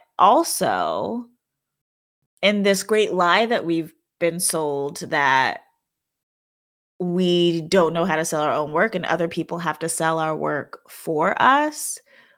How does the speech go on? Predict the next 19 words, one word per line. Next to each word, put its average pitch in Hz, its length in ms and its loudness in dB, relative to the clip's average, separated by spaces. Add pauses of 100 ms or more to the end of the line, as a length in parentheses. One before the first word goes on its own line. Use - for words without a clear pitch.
(120)
we've 180 320 -2
been 226 200 2
conditioned 269 680 0
to 226 140 -2
pitch 165 320 -4
ourselves 180 560 -2
to 220 120 -4
the 226 80 -4
gatekeepers. - 1080 -4 (460)
So 180 720 6
our 196 180 4
brain 208 960 0 (720)
is 208 760 4
conditioned 214 800 0 (100)
to 202 140 -2
think 185 240 -2
about 160 400 2
us - 440 0
because 170 1000 -2